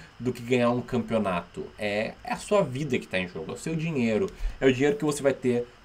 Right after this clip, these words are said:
pra conquistar a liberdade financeira, pra conquistar a independência financeira, pra ter uma vida mais tranquila, ah, ou não ter, ou ter problemas financeiros no futuro. Então não é apenas um jogo, é muito mais importante do que isso. Então,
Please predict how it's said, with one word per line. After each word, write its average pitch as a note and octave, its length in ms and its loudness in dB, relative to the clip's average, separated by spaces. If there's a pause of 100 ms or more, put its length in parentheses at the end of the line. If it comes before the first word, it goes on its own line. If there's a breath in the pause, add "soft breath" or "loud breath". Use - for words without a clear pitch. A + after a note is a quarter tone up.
(120)
pra B2 80 6
conquistar C3 360 2
a - 20 6
liberdade G#2+ 480 0
financeira, G#2+ 580 0
pra - 160 -2
conquistar - 360 -4
a - 20 4
independência G#2+ 520 0
financeira, A2 600 0
pra A2 180 -4
ter - 120 0
uma A#2 100 4
vida A2+ 180 0
mais G#2 220 0
tranquila, G#2 580 -4 (540 loud breath)
ah, A2 320 4
ou C#3+ 220 6
não D3 260 2
ter, C3+ 320 2
ou A#2 60 0
ter A#2+ 180 -4
problemas A2 420 0
financeiros A2 460 -2
no A#2 80 -2
futuro. A2+ 420 -6
Então D#3 140 -2
não F3 100 4
é F3 40 6
apenas D#3+ 420 2
um C#3+ 160 -2
jogo, A2 320 2
é G#2 40 2
muito C#3+ 440 2
mais A#2 260 2
importante A#2 640 -2 (360 loud breath)
do A2 160 -4
que C#3+ 180 -2
isso. - 260 -8 (320 loud breath)
Então, G#3 300 8